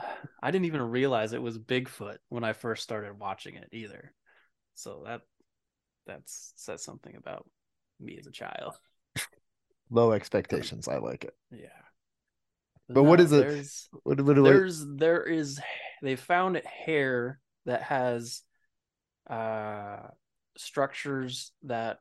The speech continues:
Speaker 1: are only found in apes, but it isn't hair from any apes. They've also found ape hair. They've found, um, bedding sites that are only made by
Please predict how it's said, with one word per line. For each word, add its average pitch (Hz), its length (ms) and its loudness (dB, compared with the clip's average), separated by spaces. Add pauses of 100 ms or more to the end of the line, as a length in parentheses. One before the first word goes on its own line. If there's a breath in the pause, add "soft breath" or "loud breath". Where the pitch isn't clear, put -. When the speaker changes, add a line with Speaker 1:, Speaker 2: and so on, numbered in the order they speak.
(140)
Speaker 1:
are 123 200 -4
only 123 240 -4
found 117 420 -8
in 113 120 -10
apes, 110 440 -10
but 107 180 -8
it 107 180 -12
isn't 110 320 -12
hair 110 280 -10
from 104 240 -16
any 107 320 -14
apes. 156 440 -6
They've 117 220 -12
also 107 300 -12
found 104 380 -14
ape 104 260 -12
hair. 170 580 -4 (680)
They've 113 160 -6
found, 113 600 -8
um, 107 640 -12 (800)
bedding 139 600 -6
sites 165 480 -4
that 120 160 -6
are 113 120 -6
only 123 300 -6
made 113 380 -8
by 107 320 -8